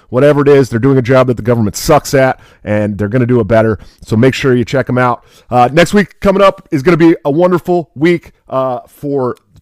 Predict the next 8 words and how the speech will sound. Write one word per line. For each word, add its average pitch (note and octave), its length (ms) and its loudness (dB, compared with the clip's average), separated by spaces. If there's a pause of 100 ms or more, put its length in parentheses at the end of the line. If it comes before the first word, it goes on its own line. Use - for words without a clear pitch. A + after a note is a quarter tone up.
the C3 100 -6
show. F3+ 600 -4 (560)
Let F#2+ 140 -16
me, G2+ 260 -14 (140)
uh, F2+ 360 -12
I G#2+ 100 -12
didn't D3 360 -8
get, D3 340 -4